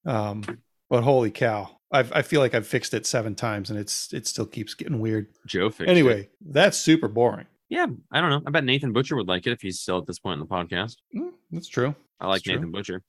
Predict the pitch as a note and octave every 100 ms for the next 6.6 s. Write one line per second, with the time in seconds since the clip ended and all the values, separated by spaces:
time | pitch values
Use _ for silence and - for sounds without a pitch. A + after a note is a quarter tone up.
0 | - - F3 F3+ F3+ F3+ - - F3 F#3
1 | D3+ F3+ D#3+ F3 F3 F#3 E3+ F3 F#3+ F#3+
2 | F3+ D#3+ D#3 C#3+ D#3+ D#3 D3+ D3+ D#3 D#3+
3 | D3 D3 C#3 C3 B2+ C3 C3 C3 B2+ D3
4 | C#3 B2+ B2 B2+ C#3 B2 A#2 A#2+ C3 A#2
5 | A2 G#2+ B2 B2+ B2+ A2+ A2 A2+ A2 A2
6 | A2 A2+ A#2 G#2 G2+ B2+